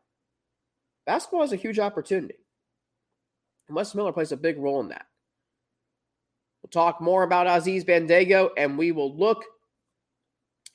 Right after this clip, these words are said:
ahead to what should be a great week here on Locked On Bearcats. And we got a very special happy birthday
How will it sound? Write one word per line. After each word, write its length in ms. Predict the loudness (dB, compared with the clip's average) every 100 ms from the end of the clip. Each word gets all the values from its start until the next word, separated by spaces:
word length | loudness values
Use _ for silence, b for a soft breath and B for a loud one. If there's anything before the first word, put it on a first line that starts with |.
| _
ahead 520 | -8 4 6 6 4 -8 _ _ _ _ _
to 140 | -4
what 160 | -2 -2
should 280 | 0 0 0
be 140 | 0
a 40 | -2
great 420 | -4 2 2 2
week 300 | 0 0 -2 b b b _ _
here 140 | -2
on 80 | 0
Locked 300 | 0 -2 0
On 160 | -2 2
Bearcats. 420 | -2 0 -2 -2
And 80 | -4
we 80 |
got 200 | 0 0
a 60 | 0
very 200 | 0 0
special 440 | -4 -6 -4 -4
happy 320 | -4 -4 -6 -6
birthday 460 | -6 -6 -6 -10